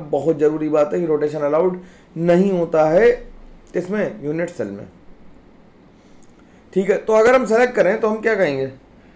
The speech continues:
कि unit cell पे अगर हम इसके latest point बना दें, जो दिख नहीं रहे यहाँ पे तुम्हें, Unit cell की खास बात क्या होती है कि ये latest point पे ही ख़त्म होना चाहिए और latest point पे ही शुरू होना चाहिए।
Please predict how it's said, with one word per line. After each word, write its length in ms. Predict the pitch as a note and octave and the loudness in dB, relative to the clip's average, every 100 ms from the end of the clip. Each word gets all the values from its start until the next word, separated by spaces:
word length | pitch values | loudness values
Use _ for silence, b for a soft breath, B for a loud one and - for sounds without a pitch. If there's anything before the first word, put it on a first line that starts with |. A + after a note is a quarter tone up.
| b - | b -10
कि 280 | A#3 G#3+ F3+ | -6 -2 2
unit 280 | A3 C#4+ | 2 2
cell 220 | C#4 A#3 G#3 | 2 0 2
पे 140 | A3 B3 - - - - - - - | 2 2 -4 -20 -20 -20 -20 -20 0
अगर 240 | F3+ G3 | 4 4
हम 80 | G#3 | 2
इसके 180 | G#3 G3+ | 0 4
latest 280 | F#3+ G#3 | 4 2
point 240 | G#3 G#3 G#3 | -2 -2 -4
बना 280 | E3 E3 F#3 | -2 0 0
दें, 100 | F3+ | 0
जो 120 | F#3 | -2
दिख 160 | F3+ F3 | -2 -2
नहीं 160 | E3+ D#3 | -2 -2
रहे 120 | D3 | 0
यहाँ 120 | C#3+ | 0
पे 120 | C#3 | -2
तुम्हें, 260 | D3 E3 A#3+ G#3+ - - - - - - B B B B B - | -4 -6 -8 -12 -20 -20 -20 -20 -20 -20 B B B B B -4
Unit 240 | F3 A#3+ | 0 2
cell 200 | B3 B3 | 4 4
की 80 | B3+ | 2
खास 220 | A3 G#3 | 2 2
बात 220 | G#3 B3 A#3+ | 4 2 4
क्या 100 | A3 | 0
होती 200 | G#3 A3 | 0 -2
है 60 | |
कि 80 | A3+ B3 A#3+ | -4 -4 0
ये 100 | A#3+ | 0
latest 460 | F#3+ G3 G3 G#3+ - - - | 2 0 -2 -10 -12 -16 -4
point 260 | G3+ G#3 G#3 | -2 -2 0
पे 60 | |
ही 140 | G3+ G#3+ | 0 0
ख़त्म 280 | - F3+ | -4 -2
होना 240 | F#3+ G3 G3+ | -2 0 -2
चाहिए 200 | G#3 A3+ | -2 -2
और 100 | G#3 | 0
latest 300 | E3+ F3+ F#3 | 0 -2 -4
point 260 | F#3+ F#3+ | -4 -4
पे 80 | F#3+ | -4
ही 100 | F#3+ | -4
शुरू 260 | G#3+ D3 B2 | -4 -6 -6
होना 200 | A#2 A2+ | -6 -8
चाहिए। 340 | A#2 A#2+ B2 | -8 -10 -12